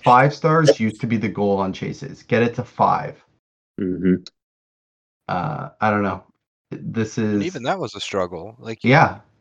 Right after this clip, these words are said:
Speaker 3: you had to do two hundreds to get to five, right? <laughs>
Speaker 1: Like,
Speaker 3: I
Speaker 1: did
Speaker 3: don't
Speaker 1: they
Speaker 3: know.
Speaker 1: just mess up the drop rate, or is there something else going on?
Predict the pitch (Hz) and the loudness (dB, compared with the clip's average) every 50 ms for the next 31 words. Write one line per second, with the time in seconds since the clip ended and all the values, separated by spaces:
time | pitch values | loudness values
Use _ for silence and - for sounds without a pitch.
0 | _ _ _ _ 117 127 127 120 120 117 120 113 - - 139 117 123 135 - - | _ _ _ _ -10 -10 -8 -8 -8 -10 -12 -12 -10 -8 -6 -4 -4 -4 -2 -4
1 | 95 92 101 110 110 120 - 113 107 - 127 160 165 - 87 87 95 92 98 120 | -8 -8 -8 -10 -10 -8 -8 -8 -2 -2 -2 -2 -2 -6 -12 -12 -12 -12 -10 -12
2 | - - 107 - - - 202 - 123 - _ _ _ _ _ _ _ _ _ _ | -10 -10 -12 -8 -2 -2 -2 -2 -2 -10 _ _ _ _ _ _ _ _ _ _
3 | _ _ _ _ _ _ _ _ _ _ _ _ _ _ _ _ _ _ _ _ | _ _ _ _ _ _ _ _ _ _ _ _ _ _ _ _ _ _ _ _
4 | _ _ _ _ _ _ _ _ _ _ _ _ _ _ _ _ _ _ _ _ | _ _ _ _ _ _ _ _ _ _ _ _ _ _ _ _ _ _ _ _
5 | _ _ _ _ _ _ _ _ _ _ _ - - 101 - - 113 98 - 113 | _ _ _ _ _ _ _ _ _ _ _ -4 -4 -4 -2 -2 -4 0 2 2
6 | 107 98 92 104 110 110 110 - 113 104 101 101 - - 101 - - 107 92 - | 2 2 2 2 2 2 2 2 4 4 4 2 2 0 0 0 0 -4 -4 0
7 | 101 98 95 90 - 120 120 123 139 139 139 - _ _ - 107 104 101 101 101 | 0 0 0 0 0 2 4 4 4 4 0 -6 _ _ 0 2 4 6 6 6
8 | 101 101 101 - - - - - _ _ _ _ _ - 113 101 92 87 - - | 6 6 4 2 0 -6 -14 -20 _ _ _ _ _ -2 -2 -2 -2 -6 -10 -6
9 | - 107 101 98 - - 107 95 - - 101 95 92 - - - 104 98 98 101 | -2 0 0 0 0 -2 -2 -2 0 -2 -2 -2 -4 -6 -8 -8 -6 -6 -6 -6
10 | 104 - 90 90 - 107 110 | -6 -6 -8 -8 -10 -10 -12